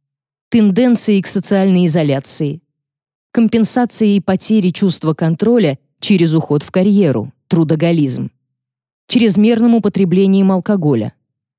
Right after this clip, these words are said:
увлечением спортом с целью отработать съеденное,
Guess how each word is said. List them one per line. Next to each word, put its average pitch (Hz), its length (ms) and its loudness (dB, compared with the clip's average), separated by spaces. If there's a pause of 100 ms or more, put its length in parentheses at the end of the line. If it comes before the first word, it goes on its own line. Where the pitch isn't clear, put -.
(300)
увлечением 175 800 2
спортом 143 640 -2 (200)
с - 120 -10
целью 226 580 2
отработать 170 600 0
съеденное, 131 720 -2